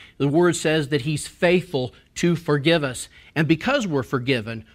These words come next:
we forgive one another. We're always going to offend one another. That's part of relationships.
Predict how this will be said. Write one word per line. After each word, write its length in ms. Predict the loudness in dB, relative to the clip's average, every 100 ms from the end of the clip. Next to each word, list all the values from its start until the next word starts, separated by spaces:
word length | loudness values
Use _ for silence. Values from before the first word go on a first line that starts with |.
| _
we 220 | 0 0
forgive 440 | 2 0 2 2 2
one 180 | -2 0
another. 360 | 0 0 0
We're 220 | 2 4
always 240 | 6 4 4
going 220 | 2 0
to 120 | -2
offend 400 | -2 0 0 0
one 180 | 0 -2
another. 360 | -2 -2 -4 -2
That's 240 | -2 -2
part 400 | -6 -2 0 0
of 180 | -4 -2
relationships. 920 | 0 2 0 -2 -6 -6 -6 -6 -10